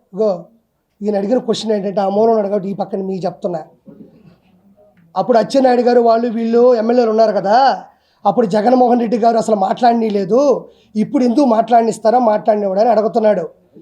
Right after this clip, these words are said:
చంద్రబాబు నాయుడు గారు అలిగి వెళ్ళిపోయింది, మీరు రెండు వేల పద్నాలుగు నుంచి పంతొమ్మిది దగ్గర ఏమి పోలవరం ప్రాజెక్ట్ చేశాడు, అవి అడిగిన దానికి సమాధానం చెప్పలేక కాదు, ఇంట్లో ఆడవాళ్ళని దారుణాతమైన, దారుణమైన మాటలు మాట్లాడుతుంటే తట్టుకోలేక నిండు సభలో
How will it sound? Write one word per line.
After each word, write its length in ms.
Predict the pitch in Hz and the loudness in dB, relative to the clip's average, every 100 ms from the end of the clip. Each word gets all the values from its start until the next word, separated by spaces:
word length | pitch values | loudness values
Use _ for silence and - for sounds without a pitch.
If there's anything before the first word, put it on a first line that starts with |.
| - _ _ _ | -20 _ _ _
చంద్రబాబు 720 | _ _ - 214 247 277 277 | _ _ -4 0 2 4 4
నాయుడు 220 | 269 254 254 | 2 0 0
గారు 240 | 254 254 | 2 2
అలిగి 300 | 254 240 247 | 2 2 0
వెళ్ళిపోయింది, 960 | 240 262 254 247 233 254 277 220 185 - _ _ _ | 0 0 0 0 0 0 0 -2 -4 -16 _ _ _
మీరు 300 | 214 247 247 | -2 2 2
రెండు 180 | 226 233 | 2 2
వేల 140 | 254 247 | 2 2
పద్నాలుగు 480 | 240 208 247 247 | 0 2 2 2
నుంచి 180 | 233 196 | 0 -4
పంతొమ్మిది 400 | 208 233 240 240 | -2 0 0 0
దగ్గర 240 | 214 214 240 | 0 0 2
ఏమి 320 | 233 233 247 | 2 2 0
పోలవరం 440 | - 233 240 240 240 | 2 2 2 2 2
ప్రాజెక్ట్ 400 | 233 226 214 226 | 0 0 -2 -4
చేశాడు, 320 | 220 226 226 | -2 0 0
అవి 180 | 226 233 | 2 0
అడిగిన 300 | 240 247 247 | 0 0 0
దానికి 200 | 240 226 | -2 0
సమాధానం 460 | 220 247 254 247 | 0 2 2 0
చెప్పలేక 480 | 214 214 247 240 190 | -2 -2 2 0 2
కాదు, 380 | 214 220 220 - _ _ _ _ _ _ | 0 0 0 -4 _ _ _ _ _ _
ఇంట్లో 460 | 202 220 - 285 269 | -2 -2 0 2 4
ఆడవాళ్ళని 1080 | 226 226 247 269 254 240 240 233 269 339 - - _ _ | 4 2 2 2 2 0 -2 -2 0 -2 -6 -20 _ _
దారుణాతమైన, 880 | 165 214 254 285 285 285 294 294 277 | 0 4 4 4 4 2 2 4 4
దారుణమైన 520 | 202 233 247 262 247 | 4 2 2 2 2
మాటలు 340 | 214 220 240 247 | 2 0 0 0
మాట్లాడుతుంటే 800 | 202 233 269 269 214 220 214 262 | 0 0 2 0 0 -2 2 2
తట్టుకోలేక 680 | 240 220 - 269 220 214 240 | 2 0 0 2 2 0 -2
నిండు 280 | 220 247 | -2 0
సభలో 520 | 269 226 214 233 311 | 2 0 2 2 0